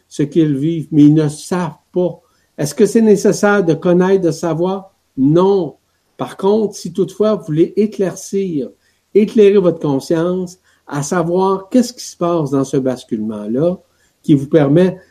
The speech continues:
d'accéder à de plus grandes forces intérieures, ben,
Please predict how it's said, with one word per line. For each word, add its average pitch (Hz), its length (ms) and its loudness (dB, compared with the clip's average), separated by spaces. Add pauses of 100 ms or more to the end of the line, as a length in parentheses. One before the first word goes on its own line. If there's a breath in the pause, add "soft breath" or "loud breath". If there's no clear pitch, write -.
(140)
d'accéder 170 880 2
à 127 120 -4
de 135 100 0
plus 160 220 -4
grandes 165 280 0
forces - 460 -8
intérieures, 135 800 -4 (680)
ben, 127 240 -4